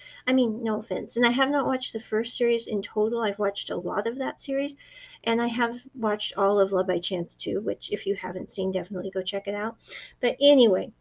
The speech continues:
totally fabulous, just saying. But this episode then goes from that flashback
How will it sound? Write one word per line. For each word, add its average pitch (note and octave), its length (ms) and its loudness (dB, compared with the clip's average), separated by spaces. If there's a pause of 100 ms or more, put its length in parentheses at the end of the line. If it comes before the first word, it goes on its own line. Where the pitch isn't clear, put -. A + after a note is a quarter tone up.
(880)
totally G3+ 380 4
fabulous, A3 500 -2
just - 240 -6
saying. D#3+ 320 -6 (420)
But B3+ 440 4 (580)
this C#4+ 360 2
episode C#4 580 2
then A#3 200 4
goes G#3+ 320 4
from G3+ 400 -2
that A#3+ 320 0
flashback A#3+ 920 -4